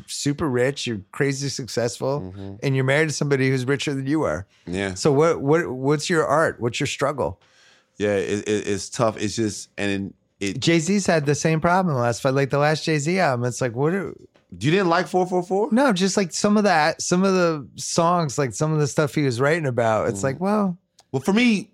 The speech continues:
Speaker 1: are
Speaker 2: the
Speaker 1: you, are you in the mix anymore, Jay-Z?
Speaker 2: I think the thing with me, what, what, what Jay-Z was able to get back to was actually the fact that he had had so much trouble in his personal life with Beyonce and his
Speaker 1: Right.
Speaker 2: family. I think that that stuff was able to kinda center him. And also,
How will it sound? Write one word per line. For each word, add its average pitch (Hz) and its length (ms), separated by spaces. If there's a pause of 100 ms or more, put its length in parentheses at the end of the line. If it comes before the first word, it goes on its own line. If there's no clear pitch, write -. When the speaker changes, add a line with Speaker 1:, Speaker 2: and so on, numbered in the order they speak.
Speaker 1:
are 165 100
Speaker 2:
the 190 80
Speaker 1:
you, 226 220
are 170 80
you 214 180
in 226 80
the 190 80
mix 170 320
anymore, 277 360
Jay-Z? 269 500
Speaker 2:
I 131 60
think 185 280
the 143 80
thing 180 300
with 151 140
me, 139 340
what, 110 280
what, 101 280
what 101 140
Jay-Z 117 320
was 107 200
able 107 220
to 101 80
get 95 240
back 101 300
to 85 460
was 90 580 (160)
actually 95 640
the 90 120
fact 98 240
that 85 80
he 101 140
had 95 100
had 98 260
so 101 240
much 95 300
trouble 98 320
in 92 80
his 87 120
personal 95 360
life 101 340
with 92 220
Beyonce 92 640
and 113 80
his 139 100
Speaker 1:
Right. 117 100
Speaker 2:
family. 90 320 (300)
I - 100
think 123 240
that 101 180
that 117 220
stuff 104 300
was 98 140
able 98 220
to 98 120
kinda 104 220
center 104 340
him. 104 380 (420)
And 117 80
also, 151 540